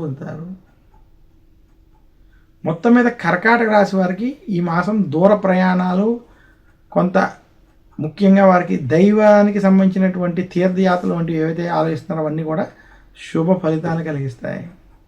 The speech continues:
కర్కాటక రాశి వారు ఈ మాసంలో మరింత శుభ ఫలితాలు పొందాలి అంటే సోమవారం రోజు శివాలయంలో అభిషేకం వంటివి చేసుకోవడం,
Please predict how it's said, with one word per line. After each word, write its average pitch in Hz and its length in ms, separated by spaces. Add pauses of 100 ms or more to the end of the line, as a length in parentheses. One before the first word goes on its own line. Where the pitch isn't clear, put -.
(680)
కర్కాటక 247 580
రాశి 220 220
వారు 214 220
ఈ - 100
మాసంలో 208 320 (100)
మరింత 208 460
శుభ 180 120 (120)
ఫలితాలు 180 380
పొందాలి 151 420
అంటే 156 240 (720)
సోమవారం 208 880 (100)
రోజు 190 180 (100)
శివాలయంలో 190 680
అభిషేకం 196 460
వంటివి 175 300
చేసుకోవడం, 156 420